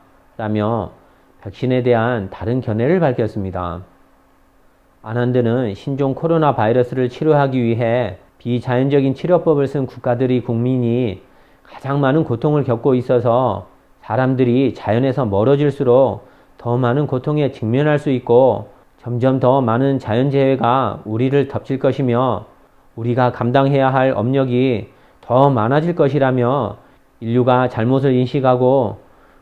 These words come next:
고대 아유르베다 체계로 돌아가야 한다고 했습니다. 아유르베다는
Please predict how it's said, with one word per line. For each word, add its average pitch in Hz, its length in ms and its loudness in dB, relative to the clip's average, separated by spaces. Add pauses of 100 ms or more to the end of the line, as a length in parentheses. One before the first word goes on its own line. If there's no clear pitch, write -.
고대 120 680 2 (400)
아유르베다 131 800 2
체계로 147 440 0
돌아가야 143 480 2
한다고 135 340 2
했습니다. 95 580 -2 (800)
아유르베다는 127 1120 0